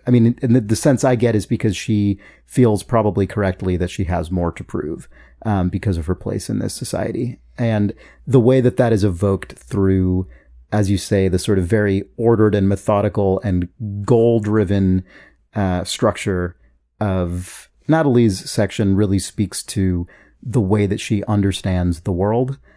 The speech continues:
Um, and I, I found it I, I j-, I just love that section. I find it so powerful and evocative. Um, and I, the, you get a, a,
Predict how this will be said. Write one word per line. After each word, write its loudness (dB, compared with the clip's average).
Um, 0
and 0
I, -2
I 0
found 0
it -4
I, -4
I 0
j-, -6
I -8
just -8
love 0
that -2
section. -4
I -2
find -4
it -10
so -4
powerful -4
and -6
evocative. -8
Um, -2
and 2
I, 0
the, 2
you 2
get 4
a, 4
a, 2